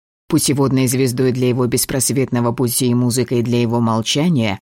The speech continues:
и каким бы немыслимым это ни казалось, всё это работало и наоборот. Только услышав голоса посетителей,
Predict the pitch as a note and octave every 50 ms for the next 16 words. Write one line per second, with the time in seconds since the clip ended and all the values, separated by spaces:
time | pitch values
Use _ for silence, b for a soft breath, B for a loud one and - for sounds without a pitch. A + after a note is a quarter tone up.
0 | _ _ _ _ - D3 - D3 C#3 - D3+ C3+ C3+ B2 C3 B2+ B2+ B2+ B2+ B2+
1 | A#2+ - C3+ B2+ B2 B2 A#2+ A#2+ A#2+ A#2+ - B2+ A#2 A#2 A2+ - - A#2 A2+ A2+
2 | C3+ E3 F3 B2+ G#2+ G2+ - - - _ _ _ _ _ _ _ _ - - -
3 | - C#3 C3 B2+ - C3 B2 B2 B2 A2 A#2+ D3 F#3 - C3+ A#2+ A#2 A#2 - -
4 | C#3 B2+ B2 A#2+ B2 A#2+ A#2 A#2 B2 B2 B2 B2 G#2+ G2 G2+ - - - _ _
5 | _ _ _ _ _ _ _ _ _ _ - D#3+ D3+ C3+ - C#3+ C3 C3 - -
6 | C3 B2 A#2+ - C3 A#2 B2 C3 A#2+ A#2+ B2 - - A#2 A#2+ - A#2+ - - A#2+
7 | A2 - - E3+ D#3+ - - A#2 G#2 G#2 F#2+ G#2+